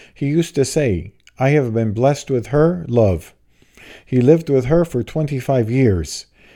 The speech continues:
and he did not marry another woman until after she passed. He, sallallahu alaihi wasallam, had six children from her, two sons, Al-Qasim and Abdullah,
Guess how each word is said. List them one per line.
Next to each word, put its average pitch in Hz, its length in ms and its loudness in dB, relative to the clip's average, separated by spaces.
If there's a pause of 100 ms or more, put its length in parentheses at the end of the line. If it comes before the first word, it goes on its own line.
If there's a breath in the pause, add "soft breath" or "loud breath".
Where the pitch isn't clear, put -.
(140 soft breath)
and 120 160 -2
he 139 140 0
did 139 160 2
not 151 220 -2
marry 151 280 0
another 131 320 2
woman 151 360 0
until 127 360 -4
after 123 300 -2
she 123 160 -6
passed. 113 600 -4 (600 soft breath)
He, 165 200 -2
sallallahu 139 920 2
alaihi 120 300 2
wasallam, 101 640 0
had 104 180 -2
six - 320 -8
children 110 400 0
from 95 240 -4
her, 87 320 -4 (580 soft breath)
two 156 200 0
sons, 147 600 -2 (140)
Al-Qasim 143 640 -2
and 127 140 -2
Abdullah, 110 640 0